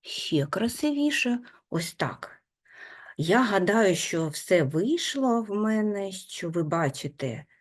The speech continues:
мою презентацію. Ось ви бачите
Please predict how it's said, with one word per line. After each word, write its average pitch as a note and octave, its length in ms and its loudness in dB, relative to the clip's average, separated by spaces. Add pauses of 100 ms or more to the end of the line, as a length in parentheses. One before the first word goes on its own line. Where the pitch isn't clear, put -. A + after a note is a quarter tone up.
(380)
мою D3+ 340 0
презентацію. D3+ 1120 0
Ось D3+ 280 -4
ви D3 80 -4
бачите C#3 760 -4